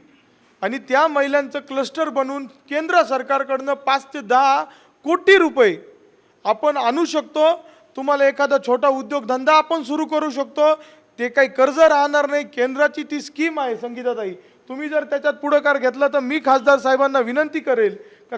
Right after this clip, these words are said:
खासदार साहेब आम्हाला हे जे पैसे आहेत पाच दहा कोटी, कोणताही प्रकल्प घ्या, क्लस्टरच्या माध्यमातून इतके पैसे आणून तुम्ही ज्या काय महिला आहेत, तुम्ही सांगितलं काही ठिकाणी काही जुने भांडे करतात,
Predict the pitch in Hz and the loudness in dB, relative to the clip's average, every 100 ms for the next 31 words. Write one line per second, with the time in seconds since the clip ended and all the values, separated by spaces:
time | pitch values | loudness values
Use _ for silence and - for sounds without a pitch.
0 | 220 233 240 285 254 277 285 262 277 269 | 0 0 4 2 2 0 2 0 0 2
1 | 247 262 262 - 262 247 302 226 247 247 | 2 0 -4 -2 -2 -2 -8 -4 -2 -2
2 | 240 262 240 202 220 190 _ _ _ 339 | -2 -6 -6 -12 -12 -14 _ _ _ -6
3 | 349 381 359 320 311 285 262 208 175 - | -2 -4 -2 -2 -2 -2 -4 -4 -6 -8
4 | _ _ 247 269 - 320 - 285 277 254 | _ _ 0 0 0 -6 -2 -2 -2 -4
5 | 277 277 277 269 196 285 269 277 294 269 | -6 -6 -8 -12 -10 -8 -6 -6 -4 -4
6 | 277 302 226 - _ - 269 269 269 269 | -4 -8 -12 -20 _ -14 -10 -6 -4 -2
7 | 311 311 294 285 262 226 262 269 247 285 | -2 -4 -6 -4 -6 -6 -12 -12 -12 -12
8 | 302 269 247 254 247 240 233 240 240 247 | -14 -10 -8 -8 -10 -12 -10 -8 -4 -4
9 | 208 233 247 226 220 233 226 214 214 214 | -4 -6 -2 -2 -2 -6 -6 -8 -4 -6